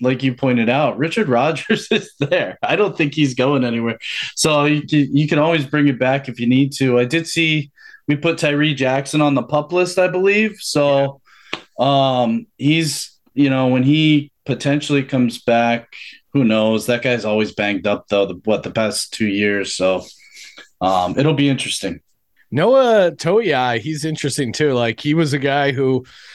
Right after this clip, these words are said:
Speaker 2: really flashed at our camp a couple years ago. They cut him thinking he would clear waivers, and then he randomly got picked up by the Colts. So,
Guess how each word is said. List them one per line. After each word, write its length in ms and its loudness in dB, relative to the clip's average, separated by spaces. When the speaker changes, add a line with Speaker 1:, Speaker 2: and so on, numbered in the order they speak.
Speaker 2:
really 260 2
flashed 440 -2
at 80 0
our 120 2
camp 520 -2
a 20 -20
couple 240 -2
years 220 0
ago. 680 0
They 520 -2
cut 280 0
him 240 -2
thinking 360 -4
he 140 -2
would 120 -4
clear 260 0
waivers, 500 -2
and 140 -4
then 100 -2
he 80 -2
randomly 320 -2
got 220 -4
picked 240 -6
up 80 -4
by 100 -6
the 100 -8
Colts. 420 -2
So, 360 -4